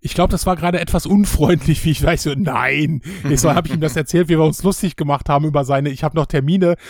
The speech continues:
da musste er halt auch sehr lachen. Und dann war, da haben wir so gespielt und dann erzählt er so, sagte, „Ja, und ich hab, ach, gesehen, ich sehe gerade auf Twitter, du kommst aus Frankfurt, ich komme ja eigentlich ganz aus der Nähe.“ Ich so, „Woher denn?“ Ich so, „Kaiserslautern.“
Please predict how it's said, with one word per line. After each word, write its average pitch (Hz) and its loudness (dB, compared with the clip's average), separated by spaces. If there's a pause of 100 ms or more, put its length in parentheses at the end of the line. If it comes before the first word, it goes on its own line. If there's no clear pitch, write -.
(100)
da 143 -2
musste 156 0
er 151 4
halt 151 -2
auch 165 -2
sehr 143 -4
lachen. 123 -6
Und 156 0
dann 143 0
war, 147 0 (260)
da 139 0
haben 143 0
wir 135 2
so 127 -2
gespielt 220 0 (360)
und 160 0
dann 151 0
erzählt 170 0
er 180 2
so, 165 -2
sagte, 147 -4
„Ja, 185 2
und 156 -8
ich 180 -4
hab, 160 -4
ach, - -6
gesehen, 180 2
ich - -4
sehe 175 0
gerade 165 2
auf 160 -2
Twitter, 165 2
du 151 2
kommst 135 -4
aus - -2
Frankfurt, 170 0
ich - -14
komme 156 0
ja 139 0
eigentlich 151 -6
ganz 139 -4
aus 123 -4
der 120 -6
Nähe.“ 180 2 (260)
Ich - -12
so, 156 0
„Woher 180 4
denn?“ 143 0
Ich 135 -4
so, 139 -6
„Kaiserslautern.“ 147 -2